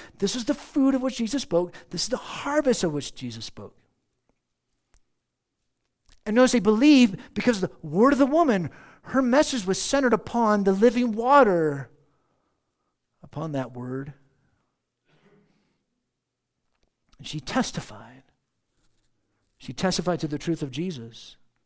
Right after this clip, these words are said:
Is this not also the task of all of us as Jesus' disciples?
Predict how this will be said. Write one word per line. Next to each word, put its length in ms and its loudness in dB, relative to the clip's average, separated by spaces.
Is 140 -8
this 140 -4
not 180 -4
also 260 -8
the 100 -4
task 340 -8
of 120 -12
all 160 -8
of 120 -10
us 220 -8
as 80 -14
Jesus' 320 -12
disciples? 540 -14